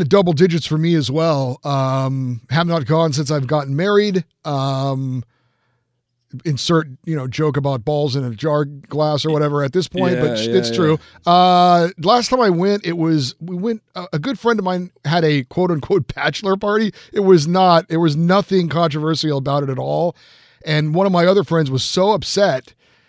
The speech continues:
Speaker 1: uh, that he demanded we, he and I go to a <laughs> strip club <laughs> afterwards.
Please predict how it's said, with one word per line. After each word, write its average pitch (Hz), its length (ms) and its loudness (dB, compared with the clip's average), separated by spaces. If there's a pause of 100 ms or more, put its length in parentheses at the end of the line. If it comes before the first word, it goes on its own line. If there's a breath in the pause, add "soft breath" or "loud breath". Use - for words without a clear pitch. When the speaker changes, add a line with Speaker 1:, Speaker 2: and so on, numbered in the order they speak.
(180)
Speaker 1:
uh, 147 260 0
that 151 340 0
he 139 180 -2
demanded 160 480 0
we, 160 160 -2 (140)
he 185 220 0
and 170 100 2
I 165 120 0
go 151 240 2
to 147 160 0
a 135 100 -2
<laughs> - 20 -2
strip - 360 -2
club 196 440 0 (180)
<laughs> - 220 -12
afterwards. 185 840 2